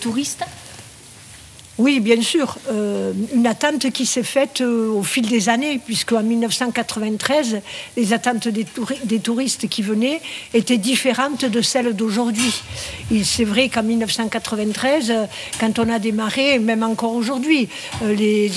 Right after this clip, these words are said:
Speaker 2: les touristes, quand ils arrivent, sont étonnés des installations que nous avons,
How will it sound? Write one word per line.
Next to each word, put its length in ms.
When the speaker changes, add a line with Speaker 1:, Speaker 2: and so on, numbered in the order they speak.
Speaker 2:
les 480
touristes, 480
quand 240
ils 200
arrivent, 460
sont 220
étonnés 420
des 220
installations 680
que 120
nous 260
avons, 360